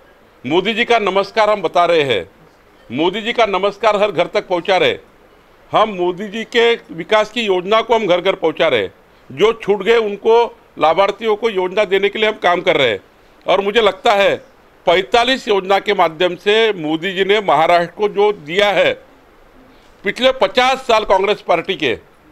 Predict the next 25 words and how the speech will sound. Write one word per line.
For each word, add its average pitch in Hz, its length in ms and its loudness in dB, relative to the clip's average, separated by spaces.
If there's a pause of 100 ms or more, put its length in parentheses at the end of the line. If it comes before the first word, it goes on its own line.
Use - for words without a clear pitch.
(560)
और 196 140 2
मोदी 190 380 2
जी 262 100 0
के 254 140 0
दस 190 180 0
साल 147 340 0 (1120)
और 190 140 2
आने 151 360 0
वाले 214 340 2 (440)
चौबीस 180 320 -4
से 233 100 -2
उनतीस 185 540 -6
में 214 260 0
जो 202 100 0
मोदी 165 300 -4
जी 202 120 -2
ने 214 140 2
विकसित 185 480 -6
भारत 170 300 0
का 185 80 -2
संकल्प 165 440 -6
किया 170 280 -2
है, 202 280 0 (1040)
विश्व 202 440 -2
में 240 160 2